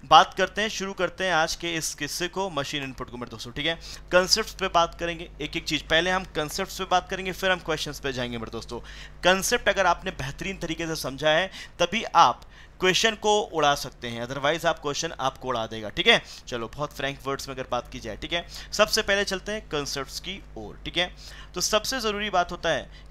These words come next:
कि, अ, हम आजकल मशीन इनपुट टाइप्स की बात की करें कि कितने टाइप के मशीन इनपुट हम देखते हैं यार, है ना। पहले तो एक ही मशीन इनपुट देखते थे कि आपको एक इनपुट दे रखता था, और उस इनपुट में, उस इनपुट में आप सभी लोगों को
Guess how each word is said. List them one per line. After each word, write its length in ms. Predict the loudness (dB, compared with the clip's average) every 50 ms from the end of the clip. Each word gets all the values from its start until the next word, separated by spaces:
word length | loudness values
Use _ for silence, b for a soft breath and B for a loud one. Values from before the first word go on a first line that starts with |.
| -10
कि, 300 | -6 -4 -4 -4 -4 -6
अ, 160 | -6 -2 2 4 4 6 6 4 2 0 -2 0
हम 240 | 2 2 2 0 -4
आजकल 640 | -4 0 2 2 2 4 2 2 2 2 0 0 0
मशीन 440 | -2 -2 -2 -2 -2 -2 -2 -4
इनपुट 380 | -4 -6 -6 -8 -6 -8 -8 -8 -6 0
टाइप्स 300 | 0 2 2 0 -4 -8
की 120 | -10 -8 -2
बात 220 | 0 0 0 0
की 140 | -4 -10 -10
करें 320 | -6 -4 -4 -4 -4 -4
कि 100 | -6 -10
कितने 300 | -8 -8 -8 -6 -6 -8
टाइप 300 | -4 0 0 0 0 0
के 120 | -4 -8 -4
मशीन 300 | -4 -2 -4 -4 -6 -8
इनपुट 280 | -10 -10 -10 -8 -8
हम 100 | -8 -6
देखते 320 | -4 -6 -6 -6 -6 -6 -4
हैं 80 | -4
यार, 120 | -4 -6 -6
है 160 | -6 -6 -4
ना। 100 | -4 -4 -6 B B B B B B -2 0
पहले 220 | 0 2 2 0
तो 400 | 0 0 0 0 0 0 -2 -4 -6
एक 180 | -6 -6 -6 -6
ही 220 | -6 -4 -4 -4
मशीन 340 | -4 -4 -4 -4 -4 -6 -6
इनपुट 280 | -6 -6 -6 -6 -2
देखते 280 | -2 -4 -4 -4 -6 -4
थे 180 | -2 -2 -2 -2 B B B B B B B
कि 100 | -2 4
आपको 420 | 6 6 6 6 2 -6 -6 -4 0
एक 340 | 0 -2 -2 -2 -8 -8 -6
इनपुट 420 | -8 -8 -8 -6 -4 -6 -4 -4 -2
दे 140 | -2 0
रखता 280 | 0 -2 -2 -2 -6 -4
था, 200 | -2 -2 -4 -4
और 260 | -4 -4 -4 -6 -6
उस 300 | -4 -6 -8 -6 -6 -6
इनपुट 500 | -8 -8 -8 -10 -10 -8 -8 -8 -8 -4
में, 220 | -4 -4 -4 -4 -6 -12 -14 -10
उस 180 | -6 -4 -4 -4
इनपुट 360 | -4 -6 -4 -6 -6 -4 -2
में 60 | -2
आप 180 | 0 0 0 0
सभी 240 | -2 -8 -6 -6 -2
लोगों 320 | -2 -2 -2 -4 -8 -8
को 60 | -10